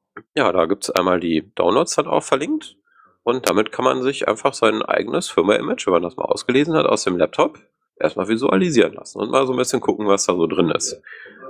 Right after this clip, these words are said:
Ähm, das Ganze steht und fällt so ein bisschen mit der Unterstützung für die verschiedenen Teile der Firma, die ich da so bisher drin habe. Ähm, und tatsächlich suche ich auch immer mal wieder Leute, die da noch Lust haben, irgendwie mal, mal was, äh, mit dran weiterzuentwickeln.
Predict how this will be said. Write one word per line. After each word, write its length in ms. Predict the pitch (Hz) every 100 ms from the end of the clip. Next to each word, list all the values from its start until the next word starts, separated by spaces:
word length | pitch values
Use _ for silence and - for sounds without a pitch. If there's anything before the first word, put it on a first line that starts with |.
| -
Ähm, 300 | 87 87 90
das 180 | 92 -
Ganze 540 | 143 160 202 165 156
steht 540 | 151 - - - 135 -
und 200 | 101 -
fällt 240 | 117 117
so 80 | -
ein 140 | 90
bisschen 500 | 101 101 104 95 92 - -
mit 320 | 85 82 -
der 120 | 87 85
Unterstützung 640 | - 85 - 107 98 92
für 180 | - 87
die 180 | 87 85
verschiedenen 480 | - - 95 87
Teile 340 | 80 - 98 131
der 140 | 135
Firma, 360 | - 139 151 147
die 120 | 139
ich 100 | 131
da 140 | 127
so 100 | 110
bisher 260 | 104 - -
drin 240 | 87 110
habe. 320 | 135 156 208 330 - - - - - 147 - _
Ähm, 460 | 117 104 101 104 - - _
und 320 | 101 98 101
tatsächlich 440 | 104 - 143 147
suche 260 | - 151 143
ich 120 | -
auch 180 | 90 90
immer 160 | 120 117
mal 220 | 113 107
wieder 180 | 107 101
Leute, 380 | 87 107 -
die 200 | 127 110
da 200 | 117 113
noch 180 | 117 110
Lust 260 | 123 - -
haben, 180 | 110 117
irgendwie 320 | - 117 117
mal, 360 | 110 113 117 -
mal 160 | 110 110
was, 300 | 113 - 107
äh, 220 | 107 104
mit 260 | 104 113 -
dran 240 | - 101
weiterzuentwickeln. 880 | 92 131 - - - - 85 - -